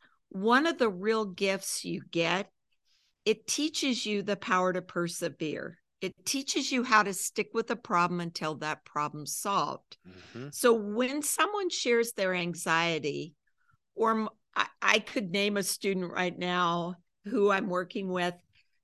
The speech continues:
Speaker 1: who, who said that very same thing that you said to me. And it just broke my heart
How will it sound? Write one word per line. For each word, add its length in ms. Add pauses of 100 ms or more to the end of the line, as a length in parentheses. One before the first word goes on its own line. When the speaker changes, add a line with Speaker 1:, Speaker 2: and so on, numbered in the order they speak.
(120)
Speaker 1:
who, 400
who 200
said 360
that 180
very 240
same 600
thing 380
that 140
you 200
said 460
to 180
me. 380 (580)
And 120
it 80
just 260
broke 300
my 180
heart 540